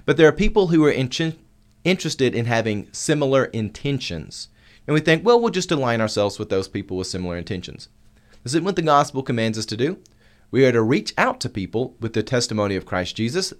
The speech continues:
that they may come to know him and to follow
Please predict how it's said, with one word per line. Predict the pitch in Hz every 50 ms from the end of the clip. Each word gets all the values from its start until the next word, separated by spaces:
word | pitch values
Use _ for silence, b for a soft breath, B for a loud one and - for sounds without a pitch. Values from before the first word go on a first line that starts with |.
| - 117
that | 107 110 120 135 160 - - - - b b b b b
they | 98 104
may | 104 110 110
come | 110 - - 147 160 156 143
to | - - 101
know | 120 160 208 226 190
him | 127 110 90 87 101 135 170 - - b b b b b b b
and | 143 170 190 202 - - -
to | - 190
follow | 165 - 101 92 95 95 101 117 131 - -